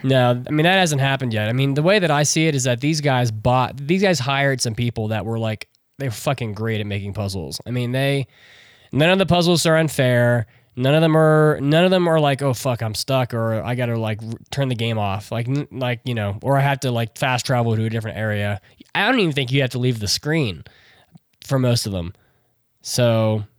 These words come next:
it's, uh, it's been pretty good. And the, but the, it's not hard. Like, I mean, the death penalty, I've died a ton of times, but the death penalty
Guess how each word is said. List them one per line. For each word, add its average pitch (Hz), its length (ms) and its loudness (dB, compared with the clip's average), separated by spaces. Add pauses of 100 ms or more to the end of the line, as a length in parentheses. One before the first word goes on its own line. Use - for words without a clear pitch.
(460)
it's, - 280 -8
uh, 110 360 -2 (760)
it's - 140 -20
been 160 120 -2
pretty 175 180 0
good. 143 240 4
And 151 120 2
the, 147 280 0
but 156 180 -4
the, - 300 -8
it's - 160 -4
not 269 200 2
hard. 143 360 0
Like, 151 100 0
I 160 60 -2
mean, 170 160 0
the 151 80 0
death 170 320 0
penalty, 139 320 0 (160)
I've 165 180 -2
died 135 240 2
a - 20 -4
ton 117 200 -4
of 104 60 -8
times, 110 320 -4
but 110 120 -10
the 113 80 -6
death 139 300 0
penalty 104 540 -2